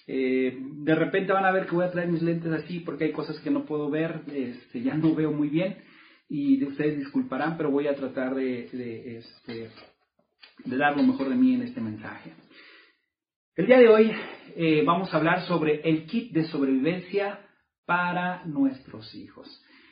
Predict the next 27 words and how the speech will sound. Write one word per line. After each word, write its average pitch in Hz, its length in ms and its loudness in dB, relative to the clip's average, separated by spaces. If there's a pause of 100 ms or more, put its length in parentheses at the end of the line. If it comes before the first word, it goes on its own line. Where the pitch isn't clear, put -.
(300)
Eh, 127 300 -6
para 147 240 2
eso 214 420 0
vamos 160 320 0
nosotros 165 540 -4
a 139 60 -2
buscar, 139 800 -4
eh, 127 720 -2
Génesis, 190 640 -4
y 135 180 -2
ahorita 151 460 0
les 127 160 -2
voy 139 140 0
a - 20 -4
decir 143 160 -2
en 131 120 4
qué 135 100 -10
capítulo, 165 500 -4
vayan 139 240 2
abriendo 135 300 0
su 170 120 -6
Biblia. 185 400 -4 (1300)
El 185 120 0
día 262 120 6
de 247 100 8
hoy, 233 260 6 (300)
pues, 160 240 2